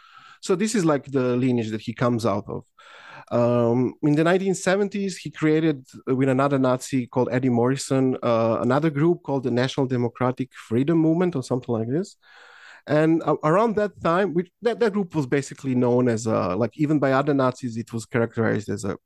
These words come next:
as a gang, basically. Um, and around that, uh, time, he was allegedly connected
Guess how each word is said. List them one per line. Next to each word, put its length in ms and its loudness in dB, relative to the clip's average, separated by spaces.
as 100 -4
a 60 -2
gang, 420 0
basically. 420 -6
Um, 580 2
and 480 2
around 340 4
that, 200 0
uh, 420 2
time, 380 2
he 280 -6
was 320 -2
allegedly 600 2
connected 600 -2